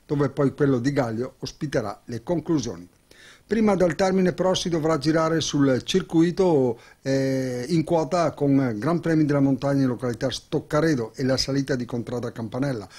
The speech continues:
altitudine millequarantacinque metri sul livello del mare. Due chilometri di salita a soli tre chilometri dal traguardo, dei quali uno in discesa e gli altri due ancora in salita per concludere dopo centosettantasette chilometri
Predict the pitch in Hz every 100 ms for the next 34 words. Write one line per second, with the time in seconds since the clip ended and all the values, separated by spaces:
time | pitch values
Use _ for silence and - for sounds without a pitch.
0 | - - 127 135 139 131 131 143 160 151
1 | 170 175 165 143 143 139 - 143 143 117
2 | 107 107 - 113 104 113 110 107 117 143
3 | 117 101 - - - 175 185 165 160 143
4 | 139 135 - 143 156 165 175 151 - 151
5 | 147 135 139 117 123 120 120 117 107 131
6 | 123 151 139 113 107 110 - 147 127 120
7 | - 180 160 139 131 147 - 170 175 165
8 | - - - 160 165 147 156 139 147 -
9 | - 135 143 135 127 123 110 110 107 135
10 | - 151 135 147 143 156 131 113 117 -
11 | 160 147 135 - - 139 131 - 131 135
12 | 127 110 107 123